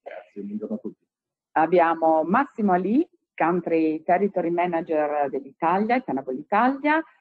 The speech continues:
Speaker 2: Paolo Florian, Senior Sales Engineer, e poi collegato Jacopo Campobasso, Sales Engineer. E completerà il panel dei nostri relatori il collega Giuseppe Troccoli,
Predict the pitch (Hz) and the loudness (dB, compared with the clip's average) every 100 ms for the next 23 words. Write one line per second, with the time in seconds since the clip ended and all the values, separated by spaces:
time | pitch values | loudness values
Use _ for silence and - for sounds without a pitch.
0 | _ - 214 202 190 175 - 208 185 202 | _ 0 2 4 2 0 2 2 4 4
1 | 226 247 269 311 349 _ _ - 190 175 | 4 4 4 2 0 _ _ -6 -4 -4
2 | 170 - 156 160 - 151 165 175 262 339 | -6 -6 -6 -6 -8 -12 -6 -2 2 2
3 | 349 359 381 _ _ _ _ _ _ 208 | 0 -4 -6 _ _ _ _ _ _ 2
4 | 214 240 202 180 185 185 185 180 170 - | 4 4 4 2 0 0 2 2 2 2
5 | 170 208 254 - 202 175 165 - 254 240 | 2 4 0 -2 -2 0 0 0 0 0
6 | 254 160 151 _ 196 185 160 156 151 151 | 0 0 -2 _ -6 -4 -4 -4 -6 -8
7 | 151 147 135 123 123 131 135 - _ _ | -6 -4 -2 -2 -2 -2 -4 -8 _ _
8 | _ _ - 208 202 _ - 285 - 262 | _ _ 2 4 2 _ 2 2 4 0
9 | 262 269 226 170 170 190 208 185 185 170 | 2 4 4 2 0 0 -2 -2 -2 -2
10 | 175 185 202 180 175 180 214 226 285 311 | -2 -4 -6 -8 -6 -2 -2 0 0 0
11 | 262 214 220 240 233 208 196 233 220 214 | -4 -2 0 2 2 2 0 -2 -2 -4
12 | 202 190 180 196 202 | 0 -2 0 0 0